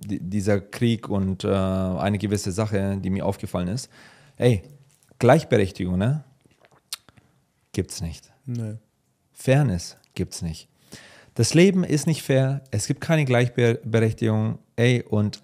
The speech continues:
Speaker 2: Ja,
Speaker 1: Ladies,
Speaker 2: herzlich, herzlich willkommen.
Speaker 1: ohne, ohne Spaß, wirklich, ja,
Speaker 2: Ja, echt,
Speaker 1: willkommen,
Speaker 2: weil
Speaker 1: willkommen in der fucking Realität.
Speaker 2: Ja.
Speaker 1: Ey, wenn ihr denkt, dass Gleichberechtigung und Fairness, okay, das ist, was euch glücklich macht, scheiße, dann seid ihr, seid ihr komplett gehirngewaschen, aber vom Allerfeinsten, richtig durchgespült bei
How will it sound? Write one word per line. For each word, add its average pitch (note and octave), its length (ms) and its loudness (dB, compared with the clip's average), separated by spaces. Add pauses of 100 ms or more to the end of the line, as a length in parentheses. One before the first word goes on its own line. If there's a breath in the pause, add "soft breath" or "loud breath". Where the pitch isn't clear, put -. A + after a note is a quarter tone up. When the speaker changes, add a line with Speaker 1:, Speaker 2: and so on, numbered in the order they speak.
Speaker 2:
Ja, A#2 80 -4
Speaker 1:
Ladies, A2+ 340 4
Speaker 2:
herzlich, A2+ 160 -10
herzlich B2 260 -4
willkommen. C3 360 -2
Speaker 1:
ohne, C3 300 6
ohne B2+ 120 6
Spaß, A2 200 4
wirklich, A#2 260 2
ja, A2+ 120 4
Speaker 2:
Ja, G#2+ 60 2
echt, G#2+ 140 0
Speaker 1:
willkommen, B2 280 4
Speaker 2:
weil A2 180 -6
Speaker 1:
willkommen C#3 300 2
in B2+ 40 2
der A2 100 2
fucking B2+ 380 -2
Realität. A2+ 580 2
Speaker 2:
Ja. A#2+ 280 -4
Speaker 1:
Ey, A#2 260 6
wenn B2+ 140 4
ihr A#3+ 160 4
denkt, A3 220 4
dass E3+ 220 2
Gleichberechtigung C3 800 2
und A#2 160 2
Fairness, C#3+ 520 4
okay, C3+ 440 -2
das C#3+ 320 2
ist, C#3+ 220 -4
was B2 160 0
euch C3 220 -2
glücklich D3+ 300 -4
macht, D#3+ 280 -2
scheiße, B2+ 300 -2
dann A2+ 120 2
seid A#2 200 2
ihr, A#2+ 340 0
seid A2 240 2
ihr A2+ 80 -4
komplett C3 600 -2
gehirngewaschen, A2 920 2
aber F#2+ 160 0
vom - 160 -6
Allerfeinsten, G2 580 -2
richtig A#2 280 -4
durchgespült G2+ 600 -2
bei F2+ 200 -6